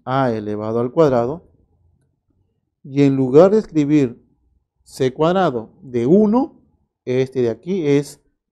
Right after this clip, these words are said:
B cuadrado menos C al cuadrado. B al cuadrado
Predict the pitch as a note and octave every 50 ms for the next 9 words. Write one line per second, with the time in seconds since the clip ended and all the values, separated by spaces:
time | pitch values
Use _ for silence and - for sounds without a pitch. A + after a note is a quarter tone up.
0 | _ _ _ _ _ _ C3 A#2+ B2+ B2 B2 - D#3+ D#3 C#3+ C3 B2+ B2+ C3 D#3
1 | D#3 E3 D#3 D3 B2+ A2+ G#2 G2 - - A2 G2+ G2 F#2+ F#2+ _ G#2+ G#2+ G2+ G2+
2 | G2 G2+ F#2+ F2 _ _ _ _ _ _ _ _ _ _ _ _ _ _ _ D#3
3 | C3+ B2 A#2+ A#2+ A#2 A#2 A2 G#2+ A2+ - D3+ D3+ D3 C#3 C3 C3 C3+ E3 G3 _